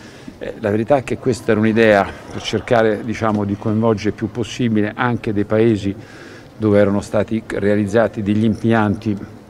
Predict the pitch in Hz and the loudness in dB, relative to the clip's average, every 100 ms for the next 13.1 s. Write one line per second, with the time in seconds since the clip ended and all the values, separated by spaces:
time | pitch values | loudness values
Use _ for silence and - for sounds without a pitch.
0 | - - - - - - 101 104 98 92 | -20 -20 -20 -20 -20 -8 -2 -2 0 -6
1 | 85 - 92 110 101 - 123 123 131 147 | -6 -4 0 2 0 -2 -2 0 0 2
2 | 139 104 - - - - - - - 92 | 0 -4 -12 -20 -18 -20 -20 -16 -4 -2
3 | 90 85 82 92 92 92 95 90 95 92 | 0 0 -2 0 0 2 0 2 0 2
4 | 95 92 92 92 95 - - - 87 90 | 4 4 4 2 -2 -6 -8 -10 -6 -4
5 | 92 92 92 92 95 92 92 - - 95 | -2 -2 -2 -2 -2 -4 -8 -14 -12 -12
6 | - 98 85 90 92 95 95 92 - - | -8 -8 -6 -6 -4 -2 -2 -4 -8 -20
7 | - - - 92 90 87 90 92 90 92 | -20 -18 -12 -6 -6 -4 -2 -2 -2 -2
8 | 92 92 92 87 - - - - - 113 | -2 -2 -4 -6 -14 -18 -18 -20 -18 -12
9 | 92 92 95 92 90 90 90 92 98 87 | -10 -8 -6 -6 -6 -8 -8 -6 -6 -6
10 | 95 92 - 98 90 - - - - - | -4 -4 -4 -4 -4 -6 -18 -20 -20 -20
11 | - - - 92 95 95 95 95 95 95 | -20 -16 -8 -6 -4 -4 -4 -4 -4 -4
12 | 92 90 - - - 87 85 90 87 90 | -4 -8 -14 -16 -12 -8 -6 -4 -4 -4
13 | 87 | -6